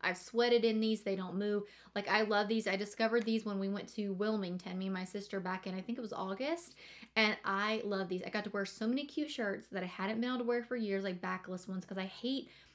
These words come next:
how those regular bras feel. But again, if you are someone who has smaller boobs, like,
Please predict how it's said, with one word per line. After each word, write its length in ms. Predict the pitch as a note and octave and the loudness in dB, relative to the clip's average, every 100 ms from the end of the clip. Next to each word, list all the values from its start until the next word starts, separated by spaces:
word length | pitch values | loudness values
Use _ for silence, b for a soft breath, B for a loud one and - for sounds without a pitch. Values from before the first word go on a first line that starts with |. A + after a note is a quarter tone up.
| _ | _
how 200 | - A#3+ | 4 6
those 180 | A3+ G3 | 6 4
regular 300 | G#3 G3+ G3 | 0 0 0
bras 400 | F#3 G3 F#3+ - | 0 0 -2 -4
feel. 400 | G#3 G#3+ A#3 A3+ B B | 0 2 2 0 B B
But 120 | - A3+ | 2 6
again, 200 | A3 F#3+ | 6 6
if 140 | G3 | 0
you 140 | A3+ | 2
are 160 | A3+ C#4+ | 4 2
someone 340 | D4 C4 A#3 | 2 0 2
who 120 | A3+ G#3+ | 2 0
has 120 | G#3 | 0
smaller 300 | G#3+ G3 G3 | -2 0 0
boobs, 420 | F#3 A#3 A3 - | 2 2 2 0
like, 260 | G3 F#3+ | -2 -2